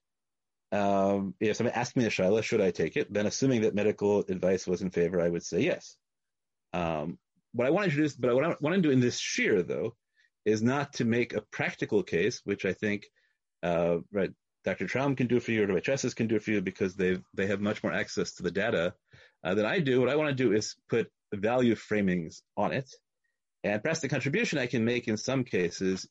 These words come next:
is to raise, uh, to raise awareness of ways in which there are moral issues that are not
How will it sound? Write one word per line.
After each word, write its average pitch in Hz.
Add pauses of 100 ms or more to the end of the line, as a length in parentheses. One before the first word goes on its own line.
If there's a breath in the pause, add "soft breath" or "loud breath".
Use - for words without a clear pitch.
is 95 (540 soft breath)
to 107 (500)
raise, 135 (440)
uh, 110
to -
raise 135
awareness 131
of 107
ways 123
in 110
which 110
there 104
are 107
moral 110
issues 95 (520)
that 98
are 104
not 110